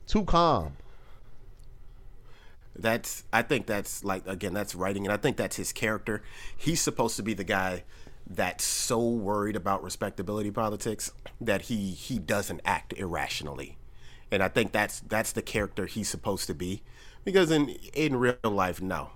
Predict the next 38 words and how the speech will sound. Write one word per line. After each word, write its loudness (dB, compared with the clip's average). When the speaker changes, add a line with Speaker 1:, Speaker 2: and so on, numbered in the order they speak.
Speaker 2:
Um, 0
no, -6
he, -2
he -2
tries 0
to -8
jack -2
up -2
Jamal -2
and, 0
uh, -2
get -2
him -2
up -4
out 2
of -8
the -10
room. -8
Speaker 1:
Mm-hmm. -4
Speaker 2:
Um, 0
but 4
she, 2
again, 6
she -2
put 4
herself 8
in 2
this 0
situation, -2
um, 4
and 2
then 6
proceeds 2
to -2
break 2
up 2
with -2
him. -4